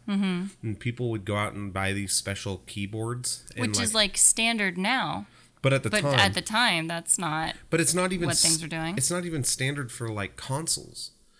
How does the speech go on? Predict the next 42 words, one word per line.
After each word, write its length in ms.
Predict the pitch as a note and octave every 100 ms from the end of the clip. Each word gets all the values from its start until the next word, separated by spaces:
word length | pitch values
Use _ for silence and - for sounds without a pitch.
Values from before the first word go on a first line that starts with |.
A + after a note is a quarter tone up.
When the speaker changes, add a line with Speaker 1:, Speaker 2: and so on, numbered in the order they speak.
| - _ B2+
Speaker 2:
Like, 160 | B2+
consoles, 480 | B2+ C#3+ D#3+ D3 A2+
that 160 | C3 B2
exists 420 | A2 A2+ B2 -
a 80 | A2
little 220 | D3+ D3+
bit, 180 | G#2 -
but 100 | A#2+
it 120 | A#2
was, 180 | C3 -
it 80 | C#3
was, 260 | C#3+ C#3 -
it 160 | C3
turned 240 | B2+ F#3 G3
into 220 | F#3 E3
the, 160 | C#3 -
it 140 | C#3
went 240 | D3 E3+
from 140 | F#3 E3
this, 180 | D3 -
like, 160 | G#2
shooter 380 | - - A2+ B2+
game 340 | B2+ B2+ C#3 D#3+
Speaker 1:
Mm-hmm. 240 | G#3 F#3+ F#3 - -
Speaker 2:
to 100 | B2
a 60 |
social 520 | F#2+ - G#2+ G2+ F2+ F2
game. 380 | C#2 C2+ - - _ _ _ -
Like, 140 | B2
I 120 | C#3+ C#3+
had 180 | C#3
friends 400 | - C#3 C#3 A2
that 120 | G#2+ A2
I'd 120 | G#2
look 140 | A2+
forward 300 | - B2 B2
to 120 | - G#2
being 300 | A#2 C3 G#2+
on, 340 | F#2+ F#2+ - -
like, 180 | A2+ G2+
they'd 180 | C3 B2
be, 160 | C#3